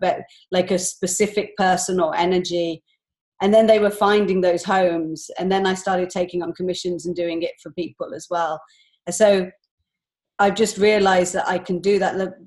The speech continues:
one of the ones I've just done, I actually even was able to channel light language while I was doing her painting, because that's what her painting needed. So,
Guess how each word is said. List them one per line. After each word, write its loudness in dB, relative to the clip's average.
one 2
of -4
the -2
ones 0
I've -4
just 0
done, -2
I -2
actually -4
even -4
was -4
able -2
to -14
channel -4
light 0
language -8
while 4
I 4
was 0
doing 4
her 0
painting, -2
because -6
that's -2
what -2
her -2
painting -2
needed. -4
So, 0